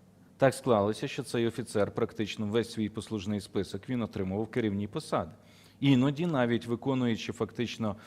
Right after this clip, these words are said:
е, функції виконуючих обов'язки в званні капітана, хоча це там, е, посада, яка б мала щонайменше підполковника звання передбачати, якщо не полковника.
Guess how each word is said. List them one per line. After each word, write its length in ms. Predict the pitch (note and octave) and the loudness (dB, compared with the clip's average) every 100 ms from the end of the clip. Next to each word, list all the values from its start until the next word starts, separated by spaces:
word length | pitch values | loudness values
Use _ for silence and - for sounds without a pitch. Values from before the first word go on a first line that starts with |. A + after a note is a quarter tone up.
| - - - | -20 -20 -8
е, 360 | A2+ A2+ A2 G#2+ | -2 2 4 2
функції 840 | G#2+ D3 C#3 - A#2+ A#2 A#2 A2+ A2 | 0 0 0 -2 -2 0 4 4 4
виконуючих 720 | G#2+ A#2 C#3 B2+ A2 - - | 2 0 0 0 -2 -6 -6
обов'язки 680 | A2 C#3+ D#3+ C#3 - B2 A#2 - - - | -2 0 0 -2 -2 0 0 0 -16 -8
в 40 | |
званні 380 | G2 B2+ C#3 C#3 | 0 2 4 2
капітана, 680 | - A#2 A#2+ C#3 D#3 D#3+ C#3 | 0 -2 0 2 2 0 -2
хоча 320 | B2 - B2+ | -4 -2 -2
це 260 | - B2+ | 0 0
там, 360 | A#2 A#2 A2+ G#2+ | 2 2 2 0
е, 380 | G#2+ G#2+ G#2+ G#2 | 0 0 0 0
посада, 460 | A2+ - C#3+ B2+ | -2 0 0 4
яка 280 | A2+ G#2+ A#2 | 4 4 2
б 40 | G#2 | 2
мала 340 | A2 A2+ A2 | 0 2 2
щонайменше 560 | G2+ A2+ G#2+ A2+ A2 - | -2 -2 0 0 -2 -4
підполковника 800 | G#2+ G#2+ A#2+ A2 C#3 G2+ F#2 F#2+ | -8 -4 -4 -2 -2 -2 -4 -6
звання 340 | F2 F2+ F#2 | -4 -4 -4
передбачати, 760 | E2+ F#2 E2+ F2 F#2 F#2 E2 - | -6 -6 -6 -6 -4 -6 -8 -12
якщо 240 | - - | -12 -8
не 100 | G2 | -6
полковника. 680 | F#2 G#2 G2 F#2+ E2 E2+ - | -4 -6 -6 -8 -8 -12 -16